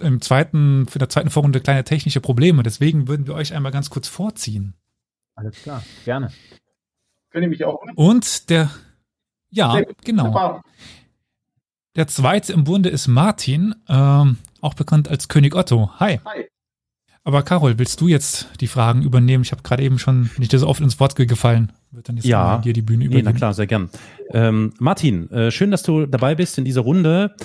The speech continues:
Speaker 4: Wir stellen mal die obligatorische Frage. Also ich glaube, die Stream-ZuschauerInnen kennen dich vielleicht. Ich hab, meine, dass du da recht oft unterwegs gewesen bist, wenn ich mich nicht täusche.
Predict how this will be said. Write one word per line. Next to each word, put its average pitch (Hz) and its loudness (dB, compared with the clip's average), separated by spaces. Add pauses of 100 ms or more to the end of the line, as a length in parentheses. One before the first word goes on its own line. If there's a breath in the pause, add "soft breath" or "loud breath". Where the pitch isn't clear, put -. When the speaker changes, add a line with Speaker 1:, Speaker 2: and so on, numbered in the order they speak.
(240 loud breath)
Speaker 4:
Wir 147 0
stellen 147 0
mal 135 2
die 135 0
obligatorische 127 -2
Frage. 117 0
Also 120 -2
ich - -12
glaube, 120 2 (120)
die 104 0 (400)
Stream-ZuschauerInnen 147 0
kennen 175 0
dich 165 -4
vielleicht. 196 -2
Ich - -8
hab, 123 -4
meine, 120 2
dass 113 -2
du - -10
da 101 0
recht 107 -2
oft - -4
unterwegs 110 -2
gewesen 95 0
bist, - -4
wenn 85 -2
ich - -6
mich 73 -8
nicht - -20
täusche. 120 0